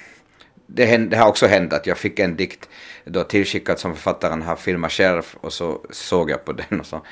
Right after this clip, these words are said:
så må-, måste jag gråta för att det var så hemskt. Andra, eh,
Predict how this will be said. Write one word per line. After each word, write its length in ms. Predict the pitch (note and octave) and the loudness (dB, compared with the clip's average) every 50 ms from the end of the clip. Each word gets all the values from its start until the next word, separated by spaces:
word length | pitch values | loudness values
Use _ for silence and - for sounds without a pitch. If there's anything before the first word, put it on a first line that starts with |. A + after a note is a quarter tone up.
| - - - - - _ | -20 -20 -20 -20 -20 _
så 180 | _ - - G#2 | _ -10 -8 -6
må-, 180 | G#2+ A2 - - | -6 -6 -4 -4
måste 260 | A#2+ F#2 - - D2+ | -4 -4 -2 -4 -4
jag 80 | E2 | -2
gråta 380 | F2+ A2 G2 E2 - - C2 - - - _ - - | 0 0 0 0 0 -4 -6 -8 -8 -14 _ -18 -12
för 100 | - E2+ | -10 -8
att 80 | D#2+ | -8
det 60 | E2+ D#2+ | -6 -6
var 100 | D2+ D#2 | -8 -6
så 100 | F2+ E2+ | -6 -6
hemskt. 380 | E2 D#2 C#2 - - - - - - - - - - - _ - | -6 -6 -8 -10 -12 -14 -16 -20 -20 -20 -18 -20 -20 -20 _ -6
Andra, 440 | F2+ G2+ G2 G2 F#2+ F2+ F2+ F2 | -2 -2 -2 -2 -2 -2 -2 -2
eh, 720 | F2 E2 E2+ E2+ A#1 D2 F#2 G2 F#2+ F#2+ G2 G2+ F#2 D2+ | -2 -4 -6 -10 -8 -6 -6 -4 -2 -2 -2 -2 -4 -6